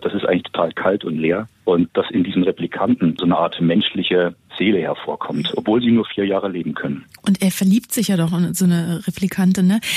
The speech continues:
Speaker 2: Also Sie haben ja diese philosophischen Fragen schon angesprochen, also zentrale Fragen, die sind ja im, im heutigen Jahr zweitausendneunzehn auch relevant. Was ist echt? Was kann man glauben? Was, was macht einen Menschen zum Menschen? Wie kann man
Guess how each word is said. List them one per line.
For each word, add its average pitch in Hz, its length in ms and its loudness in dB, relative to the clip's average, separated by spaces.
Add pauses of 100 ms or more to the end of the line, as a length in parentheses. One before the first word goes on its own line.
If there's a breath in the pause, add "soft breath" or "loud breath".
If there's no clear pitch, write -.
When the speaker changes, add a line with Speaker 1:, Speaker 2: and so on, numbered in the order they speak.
(160 loud breath)
Speaker 2:
Also 240 200 0
Sie 220 220 -2
haben 233 100 0
ja 302 60 -2
diese 269 220 2
philosophischen 269 760 0
Fragen 220 440 -4
schon 294 100 -2
angesprochen, 254 480 0
also 226 160 2
zentrale 226 540 0
Fragen, 240 460 0
die 240 100 2
sind 240 180 2
ja 254 100 0
im, 220 320 2
im 202 200 2
heutigen 240 680 2
Jahr 214 300 0
zweitausendneunzehn 214 720 0
auch 202 220 -2
relevant. 208 360 0
Was 208 140 -2
ist 214 240 -4
echt? 226 240 -4
Was 220 140 -4
kann 214 160 2
man 220 100 4
glauben? 226 600 2
Was, 202 260 -6
was 208 160 -6
macht 220 180 -4
einen 208 120 4
Menschen 233 340 2
zum 220 160 2
Menschen? 208 380 2
Wie 214 60 2
kann 214 200 -2
man 226 180 2